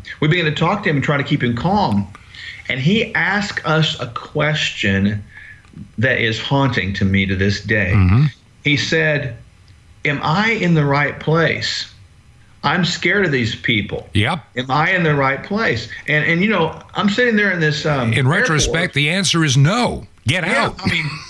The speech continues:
Speaker 1: I'm sitting there with my, my mask <laughs> down, you know, talking here, you know,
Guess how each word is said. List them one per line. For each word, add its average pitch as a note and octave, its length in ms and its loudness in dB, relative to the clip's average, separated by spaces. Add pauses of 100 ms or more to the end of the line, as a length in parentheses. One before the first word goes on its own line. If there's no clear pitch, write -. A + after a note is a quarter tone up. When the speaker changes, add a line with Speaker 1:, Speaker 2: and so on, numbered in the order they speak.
(200)
Speaker 1:
I'm A#3+ 160 0
sitting B3 260 0
there F3+ 140 0
with E3 140 -2
my, D#3 300 0
my D3+ 220 0
mask F3+ 560 0
<laughs> C#3+ 80 -4
down, G3+ 300 0 (160)
you D3+ 80 0
know, C#3+ 260 0
talking F3+ 460 -2
here, C3+ 220 2
you D#3 140 0
know, C#3+ 280 -2